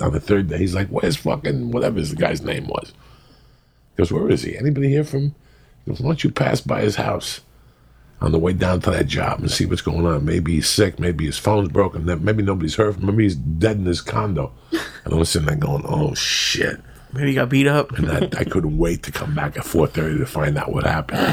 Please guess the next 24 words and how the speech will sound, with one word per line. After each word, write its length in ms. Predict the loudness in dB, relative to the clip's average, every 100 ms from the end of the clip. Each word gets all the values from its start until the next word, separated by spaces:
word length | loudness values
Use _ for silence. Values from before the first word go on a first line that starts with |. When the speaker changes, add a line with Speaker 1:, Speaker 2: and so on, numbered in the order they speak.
| 0 0 -6 -8
Speaker 1:
And 180 | -2 0
we, 140 | 0 0
I, 140 | -2 -2
we 100 | 0
got 180 | 0 0
to, 100 | -2
like, 160 | -2
a 80 | -2 -4
ten 280 | 0 0 0
to 60 | -4
five. 440 | -2 0 0 -4
I 60 | -6
got 280 | -4 -6 -2
overtime, 680 | 2 2 0 -2 -2 0 -2
but 160 | -4
still 240 | -2 0 0
sucked 360 | 2 0 0
'cause 100 | -2
I, 100 | -2 -2
my 120 | -2
heart 260 | 0 0 2
was 160 | 0
beating. 360 | 0 -2 -2 -6 -12 -20 -4 2 2 2
And 160 | -2